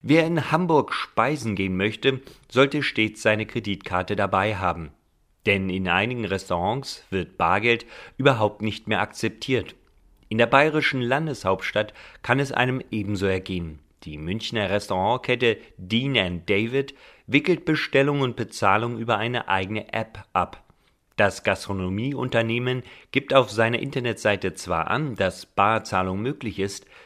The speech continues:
für die Filiale in der Einkaufspassage Fünf Höfe gilt das nicht. Dort sieht man es am liebsten, wenn die Rechnung mit Karte oder per App beglichen wird. Weil Wechselgeld Mangelware sei, hieß es auf Nachfrage.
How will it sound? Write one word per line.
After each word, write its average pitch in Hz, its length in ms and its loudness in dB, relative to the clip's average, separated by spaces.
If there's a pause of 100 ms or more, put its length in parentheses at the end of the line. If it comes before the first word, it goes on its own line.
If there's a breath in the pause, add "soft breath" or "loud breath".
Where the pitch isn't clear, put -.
für - 160 2
die 151 80 2
Filiale 147 500 4
in 127 120 -2
der 120 100 4
Einkaufspassage 95 1300 -2
Fünf - 480 -4
Höfe 107 440 0 (300 loud breath)
gilt 110 320 0
das 110 220 0
nicht. 110 340 -6 (360)
Dort 98 260 0
sieht 123 160 -4
man 127 120 -2
es 120 140 -4
am 127 120 0
liebsten, 143 480 -4 (220 loud breath)
wenn 135 120 0
die 156 100 2
Rechnung 127 380 0
mit 131 180 -2
Karte 101 460 0
oder 104 180 0
per - 420 -6
App - 240 -4 (120)
beglichen 90 500 -6
wird. 85 240 -4 (460)
Weil 82 340 0
Wechselgeld 95 720 -2
Mangelware 117 640 0
sei, 123 260 2 (280 loud breath)
hieß 160 300 -6
es 147 240 -6
auf 139 260 -2
Nachfrage. 85 800 -2